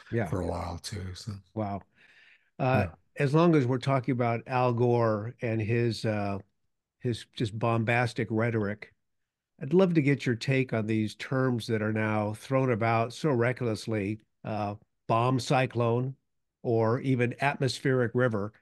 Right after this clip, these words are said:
Speaker 1: It's as if these things have never occurred before. These are the products of climate change, but,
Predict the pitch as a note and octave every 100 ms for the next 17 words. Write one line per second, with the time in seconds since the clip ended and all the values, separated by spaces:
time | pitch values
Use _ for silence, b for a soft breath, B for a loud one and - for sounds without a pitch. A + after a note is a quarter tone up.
0 | _ _ _ _ _ - D3+ E3 B2 F#3+
1 | G3+ - F3 F3 - F#3 D#3 D3 C#3 D3+
2 | E3 D3+ C3 - F3 C#3 A#2+ - E3+ B2
3 | F#2+ B2 A#2+ C3+ A#2+ - C#3 D3 C3 -
4 | A#2 - D3 D#3+ B2+ - A2 A2 G2+ A2
5 | A2+